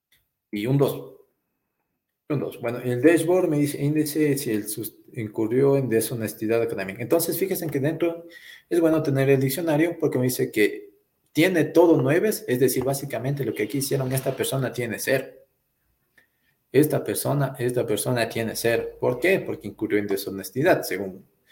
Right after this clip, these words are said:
según esto, ¿no? Entonces, ¿qué es lo que hacemos? Este dato, ¿creen que le serviría para hacer algo de rendimiento? Una es,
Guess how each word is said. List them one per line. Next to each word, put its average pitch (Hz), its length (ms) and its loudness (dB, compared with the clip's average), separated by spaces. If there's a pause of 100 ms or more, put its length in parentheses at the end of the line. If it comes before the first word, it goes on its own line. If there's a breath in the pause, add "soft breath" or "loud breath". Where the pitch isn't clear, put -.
(300 loud breath)
según 202 260 0
esto, - 160 -4
¿no? - 280 -8 (2750)
Entonces, 139 640 -2 (480 loud breath)
¿qué 240 100 6
es 254 60 8
lo 247 140 4
que 180 100 2
hacemos? 131 500 0
Este 214 300 6
dato, 220 840 4 (120)
¿creen 190 280 0
que 208 100 2
le 175 140 4
serviría 135 680 2
para 113 180 2
hacer 131 360 2
algo 139 280 4
de 123 80 6
rendimiento? 113 640 -4
Una 208 380 2
es, - 260 -4